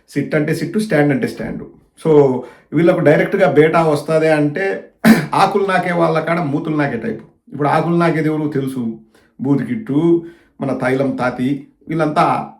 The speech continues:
ఆకులు నాకుతారు చంద్రబాబు నాయుడు దగ్గర. So ఆ ఆకులు నాకే వాళ్ళ, మూతులు నాకే వాళ్ళు ఈ ఎల్ముండల సాంబి, ఈ వెంట్రుక కృష్ణ వీళ్ళు. నాకు వీళ్ళ మీద కూడా పెద్దగా జెలస్ ఉండదండి. ఏదో బతుకుతున్నారు, బతుకు తెరువు కోసం ఏదో నాలుగు మాటలు చెప్పుకుంటున్నారు.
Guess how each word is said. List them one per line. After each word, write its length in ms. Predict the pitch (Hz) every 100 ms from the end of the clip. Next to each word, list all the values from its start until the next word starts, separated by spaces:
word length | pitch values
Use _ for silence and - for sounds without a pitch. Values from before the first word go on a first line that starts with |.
| _ -
ఆకులు 280 | 160 175 143
నాకుతారు 460 | 127 - 120 165 175 151
చంద్రబాబు 340 | 139 131 123
నాయుడు 280 | 117 113 107
దగ్గర. 300 | 110 110 165 - - - -
So 320 | 220 185 147 - - -
ఆ 400 | 160 190 180 - - _ -
ఆకులు 320 | - 196 185
నాకే 280 | 180 175 170
వాళ్ళ, 200 | 165 165
మూతులు 340 | 139 135 170 170
నాకే 240 | 160 151
వాళ్ళు 380 | 147 156 220 226
ఈ 240 | 190 190
ఎల్ముండల 400 | 170 160 151 143
సాంబి, 680 | 139 135 131 123 135 143 - - -
ఈ 100 | 180
వెంట్రుక 380 | 156 120 123 107
కృష్ణ 240 | - 120
వీళ్ళు. 180 | 110 - - - -
నాకు 200 | 214 208
వీళ్ళ 140 | 220
మీద 120 | 220
కూడా 200 | 226 220
పెద్దగా 360 | 202 175 170 170
జెలస్ 420 | 113 139 185 -
ఉండదండి. 1200 | 165 120 110 107 107 113 151 - 214 220 - - -
ఏదో 140 | -
బతుకుతున్నారు, 600 | 170 170 156 156 160 151
బతుకు 240 | 123 120
తెరువు 240 | 131 135 107
కోసం 300 | 110 139 123
ఏదో 120 | 113
నాలుగు 280 | 123 117 107
మాటలు 320 | 107 110 117
చెప్పుకుంటున్నారు. 560 | 110 113 107 107 107